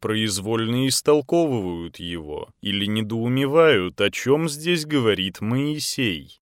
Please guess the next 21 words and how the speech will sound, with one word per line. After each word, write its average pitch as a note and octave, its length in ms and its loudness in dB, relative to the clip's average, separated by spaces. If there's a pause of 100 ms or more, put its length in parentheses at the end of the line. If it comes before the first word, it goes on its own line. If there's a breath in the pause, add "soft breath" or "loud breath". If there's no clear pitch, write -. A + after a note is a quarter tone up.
(220)
О G2+ 140 2
сотворении D#3 800 2
ли C3+ 160 0
всего G#2+ 560 -2
мира G2+ 640 -2 (140)
или D3+ 380 -2
только E3 520 4
о E3 40 4
сотворении C#3+ 840 2
земли, A2 840 -2
и G2 140 -2
притом G#2+ 720 -2
о G#2+ 160 2
первоначальном C#3 960 2
ли E3 120 -2
происхождении D3 1120 2
земли A#2 800 -2
или A#2+ 340 0
только A2+ 440 0
её C3+ 340 4
преобразовании C3 1300 2